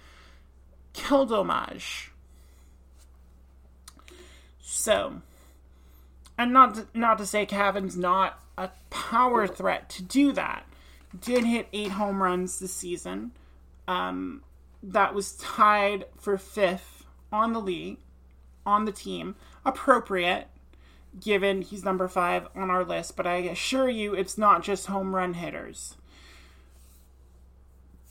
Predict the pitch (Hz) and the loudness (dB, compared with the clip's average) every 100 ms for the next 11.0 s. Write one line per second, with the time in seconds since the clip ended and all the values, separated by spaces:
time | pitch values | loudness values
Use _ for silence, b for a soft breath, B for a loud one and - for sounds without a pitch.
0 | - - 220 214 214 233 208 254 247 196 | -20 -6 2 2 2 -8 -2 -2 2 0
1 | 190 190 - - 214 220 240 247 226 - | 0 -2 -6 -6 -2 0 2 2 -2 -6
2 | - - - - - - - - - 226 | -20 -20 -20 -20 -20 -20 -20 -20 -8 -6
3 | 214 190 202 196 196 190 175 165 - - | -4 0 -2 -2 -6 -4 -6 -8 -18 -20
4 | - - - - 226 220 196 226 214 208 | -20 -20 -16 -10 -8 -6 -8 -6 -4 -2
5 | 196 180 180 180 170 175 175 170 123 95 | 0 0 2 2 2 -2 -6 -6 -6 -6
6 | 160 185 196 220 240 226 214 208 190 196 | -10 -12 -10 -8 -6 -4 -4 -4 -4 -2
7 | 180 170 160 165 165 202 247 262 233 208 | -4 -6 -10 -12 -12 -6 -4 -2 -4 -6
8 | 185 180 165 - b b b - 208 202 | -6 -6 -10 -12 b b b -8 -6 -2
9 | 208 196 185 185 185 175 175 175 226 254 | 0 2 2 0 -2 -4 -8 -8 -4 -2
10 | 269 240 196 190 185 175 170 - 143 - | 0 -2 -2 -4 -2 -4 -8 -10 -12 -14